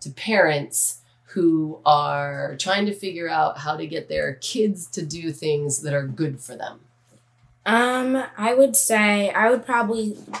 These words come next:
Speaker 2: um, as I said before, it doesn't have to be rewards. It can be, like,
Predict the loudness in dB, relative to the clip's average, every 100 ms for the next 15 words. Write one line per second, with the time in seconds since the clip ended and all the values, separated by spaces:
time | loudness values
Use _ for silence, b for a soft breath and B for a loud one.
0 | -14 _ 0 4 4 4 2 2 0 0
1 | 0 4 4 2 0 0 0 0 0 0
2 | 0 0 0 2 2 2 -2 -4 -2 0
3 | 2 2 2